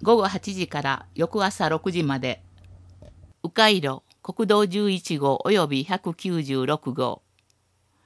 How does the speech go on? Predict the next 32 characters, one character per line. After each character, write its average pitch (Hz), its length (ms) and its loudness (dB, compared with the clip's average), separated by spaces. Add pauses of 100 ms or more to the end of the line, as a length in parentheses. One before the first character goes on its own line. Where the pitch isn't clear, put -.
(720)
伊 208 100 2
予 220 120 4
小 - 140 -4
松 190 420 0
ジ 170 100 0
ャ 185 100 2
ン 175 40 -4
ク - 120 -8
シ - 180 -4
ョ 135 40 2
ン、 127 180 -4 (380)
イ 196 100 0
ン 208 100 2
タ 185 160 2
ー 185 60 0
チ 196 140 -2
ェ 180 60 0
ン 160 100 0
ジ 139 100 -2
は 131 140 0
利 147 180 -2
用 165 220 2
可 156 140 -4
能 151 200 0
で 147 160 -2
す。 - 340 -16 (1400)
松 190 300 0
山 214 240 4
自 175 140 -2
動 180 180 4
車 160 180 0
道、 139 300 -4